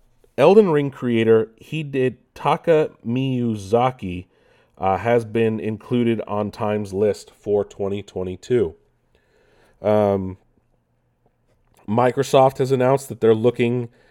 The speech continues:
at finding a way to have Windows handheld mode on Steam Deck. What that means for gaming, I'm not entirely sure. Does that mean, like, game, uh, Xbox Game Pass on the Steam Deck? I know that's something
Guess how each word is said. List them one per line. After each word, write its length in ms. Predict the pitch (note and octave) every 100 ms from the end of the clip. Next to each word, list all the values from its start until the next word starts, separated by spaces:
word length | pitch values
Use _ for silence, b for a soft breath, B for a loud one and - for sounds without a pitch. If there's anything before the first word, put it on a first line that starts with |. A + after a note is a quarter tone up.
| b b
at 540 | G#2+ G#2+ G#2+ - _ -
finding 480 | - - B2 B2 A#2+
a 80 |
way 260 | A#2 A#2+ B2
to 140 | A#2+
have 140 | A2+ G2+
Windows 540 | F#2 A2 A#2 A2+ G#2+
handheld 500 | - G#2 G#2+ A#2 A#2+
mode 320 | A#2+ B2 C3
on 160 | A#2 G2
Steam 340 | - G#2 G2+
Deck. 400 | F#2 F2+ C#3+ - B B B B
What 180 | G#2+ B2
that 160 | A#2+
means 220 | A#2 A#2+ -
for 120 | G2
gaming, 400 | F#2+ G#2+ A#2+ D3
I'm 140 | G#2
not 140 | G#2 F#2+
entirely 400 | F#2+ G#2 G2 F#2+
sure. 420 | - G#2 B2+ C3+ b b b b
Does 140 | F#2+
that 180 | G2+ F#2+
mean, 320 | G#2 G#2 G2+
like, 240 | G2 F#2 - _ - G#2+
game, 300 | G2 A2 A#2+ -
uh, 300 | - G2 F2 E2+
Xbox 400 | G2+ - F#2+ -
Game 180 | A2 C3+
Pass 260 | D3+ C#3
on 80 | B2+
the 60 | G#2+
Steam 300 | - G#2 F#2+
Deck? 280 | A#2+ C#3+
I 120 | D#2+ F#2+
know 160 | G2
that's 240 | F#2+ F#2+ -
something 420 | G#2+ G#2+ G2